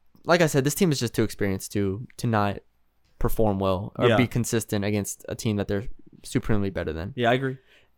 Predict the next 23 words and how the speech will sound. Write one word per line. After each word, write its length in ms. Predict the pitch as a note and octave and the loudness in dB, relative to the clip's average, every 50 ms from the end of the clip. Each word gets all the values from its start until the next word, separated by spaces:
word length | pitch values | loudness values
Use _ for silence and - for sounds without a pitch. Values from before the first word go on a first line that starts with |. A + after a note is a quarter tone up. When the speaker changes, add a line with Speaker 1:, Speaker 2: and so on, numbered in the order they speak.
| _ _ _ _ - | _ _ _ _ 0
Speaker 1:
Now, 380 | C3+ C#3+ C#3 C#3+ C#3 C#3 - - _ _ _ _ | 4 6 6 8 6 6 4 0 _ _ _ _
real 120 | - D3+ E3+ | 0 0 4
quickly 300 | - - F#3+ F3+ F#3+ F#3 F3 | 6 6 6 8 8 8 8
about 180 | D3 D3+ D3 D3 | 8 8 8 8
Abilene 200 | D3+ D3+ D#3 D3 | 8 8 6 4
Christian 260 | - D#3 D3 - D3+ C3 | 4 4 4 4 2 0
before 200 | A#2+ - C3+ C3 | 2 2 4 4
we 80 | C3 | 4
make 200 | C3 C3 B2+ - | 4 4 4 4
our 100 | D#3 D3 | 2 2
predictions. 580 | - - C#3+ E3 D#3 - - D#3+ D3+ D3+ - - - - _ _ - - _ - | 4 4 4 4 4 4 0 0 0 -2 -4 -8 -16 -20 _ _ -20 -20 _ 0
Abilene 260 | - D3+ E3 F3+ F3+ E3 | 4 4 4 4 4 2
Christian, 680 | - F3 E3 D#3 - - D#3+ D#3 D3+ D3 D3 C#3 - - _ _ _ _ _ _ _ _ _ _ _ _ _ _ - | 2 0 0 0 0 -2 -2 -2 -2 -2 -6 -10 -12 -16 _ _ _ _ _ _ _ _ _ _ _ _ _ _ -18
uh, 360 | - - - - - E3 E3 - _ _ - | -16 -16 -16 -18 -18 -20 -20 -20 _ _ -2
in 280 | D3 D3 D3 C#3+ C#3+ C#3+ | 2 2 2 2 2 0
the 420 | C#3 C3+ C3+ C3 B2+ B2+ A#2 - - | 0 0 0 0 -2 -4 -6 -8 -10
s-, 360 | - - - - - - - - _ _ _ _ _ - - - - | -14 -14 -12 -12 -12 -14 -14 -16 _ _ _ _ _ -20 -20 -20 -18
so 380 | - - - B2 B2 B2 A#2 | -10 -4 0 2 2 2 4
they're 180 | B2 C3+ C#3 D3+ | 4 6 6 8
in 80 | D#3 D#3 | 6 6
the 60 | D3 | 4
Southland 420 | - - D3+ D3 C#3+ - C#3+ C3+ | 4 4 4 4 4 2 0 4
Conference. 500 | - C#3 C3 B2+ - C3 B2+ C3 - - | 6 6 6 6 4 2 0 0 -2 -8